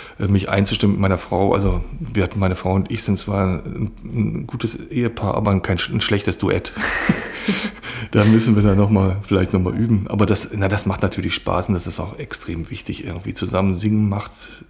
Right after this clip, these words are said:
äh, viel Freude und, äh, jeder kann singen. Insofern ist das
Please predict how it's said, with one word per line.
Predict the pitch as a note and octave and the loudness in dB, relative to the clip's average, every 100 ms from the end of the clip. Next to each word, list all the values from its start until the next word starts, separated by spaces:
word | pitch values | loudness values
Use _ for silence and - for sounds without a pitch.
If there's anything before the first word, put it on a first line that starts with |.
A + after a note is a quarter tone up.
| - | -6
äh, | F#2+ F2 | -2 -2
viel | - B2+ B2+ | 0 0 0
Freude | - G2+ G2 G2 G2 - - - - - - - - | 0 2 4 2 0 -6 -16 -14 -14 -14 -16 -12 -2
und, | G2 F2+ G#2 | 0 0 0
äh, | F2+ F2+ E2+ G2 - - - - - - - - - - | 2 2 -2 -6 -12 -18 -16 -16 -18 -20 -18 -18 -20 -16
jeder | C#3 A2+ A#2+ | 0 4 4
kann | - G#2 A2 | 4 2 4
singen. | A#2 A#2 A#2 A2+ A2 G#2+ - - | 4 4 4 4 2 0 -10 -10
Insofern | - G#2 F#2+ - F2+ | -2 0 0 -4 -4
ist | - - | -6 -8
das | F2 - - | -8 -10 -14